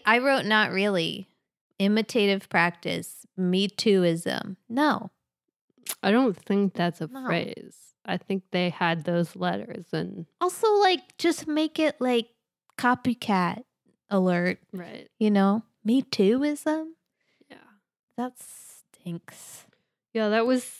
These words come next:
Speaker 2: stinky. <laughs> Um, <laughs> sixteen across, I thought was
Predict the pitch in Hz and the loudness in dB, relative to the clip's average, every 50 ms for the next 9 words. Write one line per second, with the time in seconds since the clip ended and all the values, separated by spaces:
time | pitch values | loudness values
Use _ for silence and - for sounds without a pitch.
0 | - _ _ _ _ _ _ _ _ _ _ _ _ - 208 202 196 175 - 190 | -20 _ _ _ _ _ _ _ _ _ _ _ _ 6 6 8 6 6 4 0
1 | 185 190 185 185 190 190 190 190 196 196 196 196 202 190 - - 339 302 - - | -2 0 0 0 0 0 0 2 2 2 4 4 4 2 8 8 8 8 8 6
2 | 294 240 - - 185 - - - 214 - - - - - 415 - - - - - | 2 2 2 0 -4 0 4 6 6 6 4 0 -4 -4 -4 -4 -4 -8 -12 -14
3 | _ - - 196 196 196 190 185 185 180 185 180 180 180 - - 208 190 - 147 | _ -8 -2 0 2 2 2 2 2 2 2 0 0 -2 -2 -4 -4 -2 -2 -6
4 | 160 - - - - 240 226 - - - 277 240 247 254 254 - 285 269 277 285 | -6 -8 -4 -2 0 0 0 -2 -2 0 2 2 2 2 0 0 2 2 2 2
5 | 285 - 254 254 277 269 269 262 247 262 - | 0 -2 -6 -4 -2 -2 -2 0 -2 -4 -6